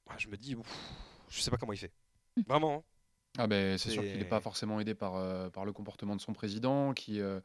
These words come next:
Speaker 3: qui après un match, euh, alors je sais plus quel match c'était exactement, mais qui dit que voilà, à la fin d'une interview, euh,
Speaker 1: Oh là
Speaker 3: le
Speaker 1: là
Speaker 3: confrère de
Speaker 1: là.
Speaker 3: Canal qui dit que Travers va se, va se rapprocher du terrain, et cetera.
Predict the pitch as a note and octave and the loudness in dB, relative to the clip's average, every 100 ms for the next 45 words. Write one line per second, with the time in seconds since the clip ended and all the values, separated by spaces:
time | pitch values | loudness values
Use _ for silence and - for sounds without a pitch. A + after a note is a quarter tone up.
0 | - - _ _ - G#2+ - G#2 G#2 A2 | -12 -20 _ _ -4 -4 -2 -2 2 2
1 | A2 - G2+ G2 F#2+ F#2+ E2+ F#2 F#2+ - | 2 -2 -2 0 -2 -4 -6 -12 -16 -18
2 | - A2 G#2 - G#2 G#2 G2 F#2+ G#2+ B2 | -8 -6 -6 -8 -6 -4 -4 -4 0 2
3 | C3 A#2+ G2+ G#2 G#2+ G2 G#2 A2 G2+ F2+ | 2 2 -2 -4 -6 -2 2 2 2 0
4 | F2 G2 - A2 G#2 G#2 G#2 G2+ G#2 A2+ | -4 -4 -4 -4 -2 -4 -2 -2 -2 0
5 | G#2 F#2 F#2 - - - - G2 G2 G#2+ | 0 0 -4 -10 -10 -10 -10 -10 -8 -2
6 | G#2 G2 G#2+ G#2+ A2 - G2 G2+ G2 F#2 | 2 2 4 4 4 2 -4 -2 0 0
7 | F#2 F#2 G2+ G#2 F#2+ F#2 F#2+ F2 F2+ - | 0 -2 -2 -2 -2 -2 -4 -4 -6 -4
8 | G2+ - G#2 G2 G2 G#2 G#2+ G2+ - F#2+ | -6 -4 -4 -4 -2 0 0 -2 -4 0
9 | G2+ A#2 | 2 2